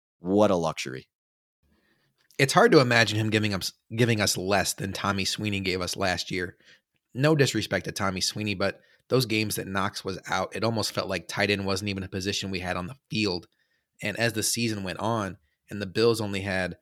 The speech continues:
Speaker 2: Dawson Knox as the only active tight end,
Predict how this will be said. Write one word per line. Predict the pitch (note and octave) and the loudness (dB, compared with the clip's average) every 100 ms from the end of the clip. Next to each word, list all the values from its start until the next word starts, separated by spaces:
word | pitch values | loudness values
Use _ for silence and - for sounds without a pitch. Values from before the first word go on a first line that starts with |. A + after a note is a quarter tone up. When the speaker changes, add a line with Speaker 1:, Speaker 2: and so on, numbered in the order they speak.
| _ _ _ _ | _ _ _ _
Speaker 2:
Dawson | G#2+ G#2+ - F2+ F#2 | 4 4 2 -4 -2
Knox | G#2 G#2+ - | 0 -2 -4
as | F#2+ | -6
the | F#2+ F#2+ | -4 -6
only | G#2 G#2+ G2 | -4 -4 -2
active | F#2+ F#2+ G#2+ - | -2 -2 -4 -8
tight | - F2+ G2 | -4 -2 0
end, | G#2 G2 | -2 -4